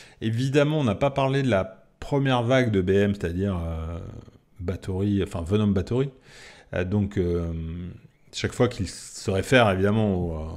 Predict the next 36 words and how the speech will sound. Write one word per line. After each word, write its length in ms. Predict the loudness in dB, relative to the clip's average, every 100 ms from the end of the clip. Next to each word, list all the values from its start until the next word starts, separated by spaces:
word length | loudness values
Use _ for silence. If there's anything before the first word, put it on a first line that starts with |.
| -10
au 40 |
fondateur, 540 | -10 -6 -4 -2 0 0
enfin 220 | -2 -6
aux 160 | -6 -6
anciens, 420 | -8 -8 -6 -6
et 60 |
cetera, 320 | -6 -6 -6 -6
il 80 | -8
parle 260 | -6 -8 -8 -8
évidemment 340 | -6 -2 -2
de 60 | -2
la 80 | -2
deuxième 340 | 0 2 0
vague 240 | 0 0 0
de 80 |
B 80 | -2
M, 400 | -2 -2 -6 -6 -6
de 120 | -6
black 220 | -4 -6
metal, 320 | -6 -6 -4
hein, 100 | -4
ça, 140 | -8 -12
c'est, 400 | -14 -10 -8 -8
ça 240 | -12 -16
semble 240 | -14 -8 -4
logique, 300 | -4 -4 -8 -8
mais 160 | -8 -10 -14
voilà, 160 | -14 -14 -20
petite 220 | -18 -10
précision. 480 | -10 -8 -4 -4 -4 -10 -18 -16 -10 2
Et 120 | 4
le 220 | 6 2
titre 460 | 0 -2 -2 0 0
de, 400 | 4 2 2 -2
du 140 | -6 -2
groupe 240 | 0 0